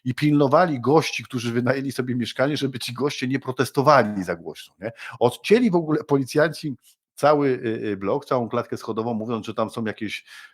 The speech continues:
przecieki chyba albo wycieki gazu, ale oprócz tego stali, policjanci, uważaj teraz, stali na wysięgniku <laughs> i z zewnątrz patrzyli ludziom w okna. Dwóch gości.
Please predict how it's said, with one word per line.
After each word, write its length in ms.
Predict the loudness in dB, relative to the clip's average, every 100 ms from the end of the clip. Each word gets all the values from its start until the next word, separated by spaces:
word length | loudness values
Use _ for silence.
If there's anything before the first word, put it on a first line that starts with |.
| -16
przecieki 540 | -2 0 0 -2 -4
chyba 280 | -4 0 2
albo 280 | 2 0 -4
wycieki 600 | -4 -4 -6 -4 -4 -4 -10 -20 -6
gazu, 420 | 4 4 4 0 4
ale 300 | 6 6 6
oprócz 360 | 2 2 0
tego 320 | 0 2 0 -4
stali, 520 | 0 4 6 6 0 -2
policjanci, 520 | -4 2 2 2 0
uważaj 340 | 0 0 -4
teraz, 320 | -6 -8 -8
stali 300 | -4 -2 0
na 140 | 0 -2
wysięgniku 760 | -2 -2 -2 -4 -6 -6 -6 -8 -8 -8
<laughs> 420 | -8 -10 -8 -2 2
i 100 | 2
z 200 | 2 4
zewnątrz 500 | 4 4 0 -2 -2
patrzyli 440 | -2 0 2 2 2
ludziom 380 | 2 4 4 4
w 60 | 2
okna. 380 | 0 -4 -8 -8 -10 -12 -4
Dwóch 300 | 0 2 4
gości. 520 | 4 4 2 -6